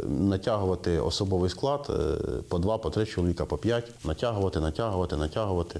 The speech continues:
на втрачені нами позиції, там пробувати закріпитися, повільно, повільно просувається вперед. Десь більш успішно, десь менш успішно. Я не можу сказати, що на напрямку шістдесят третьої бригади, е, за минулий рік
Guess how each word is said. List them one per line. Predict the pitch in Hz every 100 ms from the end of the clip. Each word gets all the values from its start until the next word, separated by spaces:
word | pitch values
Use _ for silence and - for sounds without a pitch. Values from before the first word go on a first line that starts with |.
| 82 82
на | 92
втрачені | - 101 - 90
нами | 90 87 87
позиції, | 98 98 135 - 98
там | 87 95
пробувати | 87 101 87 87 85
закріпитися, | 87 90 90 139 131 - 98 92 - - -
повільно, | - 95 139 120
повільно | - 87 120 104
просувається | 85 - 85 98 98 - 92 - - - - -
вперед. | - 76 - - - - - -
Десь | 117 123 - - -
більш | 87 - 92
успішно, | - 107 - 76
десь | 104 - -
менш | 90 113 -
успішно. | - 98 95 85 85
Я | 92 113
не | 117
можу | 117 95
сказати, | - 98 98 90
що | -
на | 87 87
напрямку | 87 92 82 82 82
шістдесят | 90 87 -
третьої | 87 85 85
бригади, | 82 90 110 113 117 - - - -
е, | 85 82 80 78 76 78
за | 92
минулий | 107 110 110 101 98
рік | 110 139 -